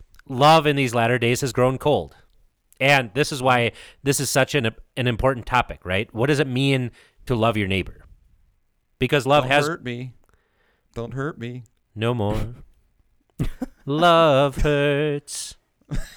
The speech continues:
Speaker 1: See, you could
Speaker 3: Like
Speaker 1: actually
Speaker 3: cancel.
Speaker 1: do a paradoxical sermon,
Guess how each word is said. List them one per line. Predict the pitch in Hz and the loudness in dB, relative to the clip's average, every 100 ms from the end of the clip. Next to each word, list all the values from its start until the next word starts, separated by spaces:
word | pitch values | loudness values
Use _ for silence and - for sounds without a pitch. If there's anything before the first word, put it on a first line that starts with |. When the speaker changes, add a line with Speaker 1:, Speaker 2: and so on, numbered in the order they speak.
| 784 160 156 143 - - - | -20 -16 -14 -14 -16 -20 -6
Speaker 1:
See, | - 165 143 - - | 2 4 2 -4 -2
you | 143 196 | 2 4
could | 196 | 4
Speaker 3:
Like | 151 | 4
Speaker 1:
actually | 156 156 139 | 2 0 2
Speaker 3:
cancel. | 127 - 107 - _ 120 | 2 -2 -12 -18 _ -6
Speaker 1:
do | 107 139 143 | 0 2 2
a | 123 113 | 0 0
paradoxical | - 143 147 123 113 - 107 | 0 2 2 2 0 -2 -8
sermon, | 98 131 123 87 85 | -4 -2 -2 -4 -10